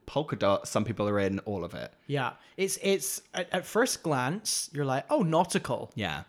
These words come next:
Speaker 1: Then
Speaker 2: But
Speaker 1: you're like, "Oh, French." Then you're like, "Oh, Minnie Mouse." Oh.
Speaker 2: Wait a minute.
Speaker 1: Everything.
Speaker 2: Oh, yeah.
Speaker 1: So actually, if it was Minnie Mouse on a boat in France, that's that whole look mixed together.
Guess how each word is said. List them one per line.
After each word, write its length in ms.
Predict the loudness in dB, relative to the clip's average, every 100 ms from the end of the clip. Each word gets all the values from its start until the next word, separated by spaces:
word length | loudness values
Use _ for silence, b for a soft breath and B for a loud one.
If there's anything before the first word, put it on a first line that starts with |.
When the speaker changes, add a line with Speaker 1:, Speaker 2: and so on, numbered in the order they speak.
| -4
Speaker 1:
Then 100 | 2
Speaker 2:
But 0 |
Speaker 1:
you're 80 | 4
like, 160 | 2 4
"Oh, 160 | 4
French." 500 | 4 4 4 4 0
Then 120 | -2 0
you're 100 | 0
like, 160 | -2 0 0
"Oh, 160 | 2
Minnie 240 | 4 4 6
Mouse." 460 | 6 4 -2 -10 -18 _
Oh. 360 | 2 2 2 -4 -4
Speaker 2:
Wait 120 | -2
a 40 | -2
minute. 340 | -2 -4 -2
Speaker 1:
Everything. 480 | -2 -2 -4 -6 -10 0
Speaker 2:
Oh, 240 | 2 2 0
yeah. 260 | 2 2 0 -12
Speaker 1:
So 140 | 4 6
actually, 240 | 6 4
if 100 | 4
it 80 | 4
was 300 | 4 2 -8 -2
Minnie 200 | 2 4
Mouse 320 | 4 4 2
on 140 | 0
a 60 | 2
boat 320 | 2 2 2
in 140 | -2
France, 640 | -2 2 2 0 -6 -14 -16 _ _
that's 240 | 0 2
that 140 | -4 -2
whole 180 | -4 -4
look 280 | -8 -8
mixed 240 | -8 -6 -6
together. 360 | -6 -6 -8